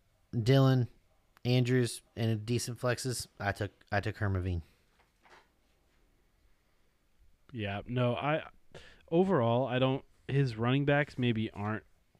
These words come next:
Speaker 2: top tier, but he's, he's got some depth there, and he's got Diggs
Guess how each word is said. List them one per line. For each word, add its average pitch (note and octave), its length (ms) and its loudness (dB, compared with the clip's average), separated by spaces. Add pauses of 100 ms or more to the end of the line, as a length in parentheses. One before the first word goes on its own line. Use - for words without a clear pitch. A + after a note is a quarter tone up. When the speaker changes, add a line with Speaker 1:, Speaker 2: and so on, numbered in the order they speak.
(320)
Speaker 2:
top - 420 -8
tier, C3 460 -2
but A2 220 -2
he's, F#2+ 440 -8 (140)
he's G2+ 240 -8
got G#2+ 220 -4
some G2+ 200 -6
depth G2 380 -8
there, B2 340 2 (760)
and G2 640 -4 (1080)
he's G2+ 180 -8
got G#2+ 200 -2 (160)
Diggs F#2 440 -6